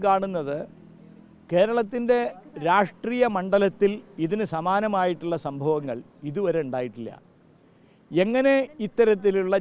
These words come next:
ജന്മനാ ക്രിമിനലുകളായിട്ടുള്ളവർ രാഷ്ട്രീയ രംഗത്ത് വരുന്നു, ഇത്തരം ചുമതലകളിലേക്ക് എത്തുന്നു, ഇത് നമ്മുടെ ജനാധിപത്യ സംവിധാനത്തിന് തന്നെ ഏറ്റവും വലിയ ഭീഷണിയാണ്.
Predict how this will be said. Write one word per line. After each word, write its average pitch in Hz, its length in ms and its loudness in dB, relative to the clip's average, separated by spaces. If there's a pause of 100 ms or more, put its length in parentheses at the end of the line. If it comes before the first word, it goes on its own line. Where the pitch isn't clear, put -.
ജന്മനാ 226 440 0 (300)
ക്രിമിനലുകളായിട്ടുള്ളവർ 170 1040 0 (720)
രാഷ്ട്രീയ 190 440 0
രംഗത്ത് 190 360 -2
വരുന്നു, 151 340 -4 (460)
ഇത്തരം 196 320 -2
ചുമതലകളിലേക്ക് 175 680 -4
എത്തുന്നു, 127 320 -8 (800)
ഇത് 214 180 2
നമ്മുടെ 233 320 4
ജനാധിപത്യ 220 520 4 (100)
സംവിധാനത്തിന് 202 720 2
തന്നെ 180 200 0 (380)
ഏറ്റവും 185 300 -4
വലിയ 170 220 -2
ഭീഷണിയാണ്. 151 560 -6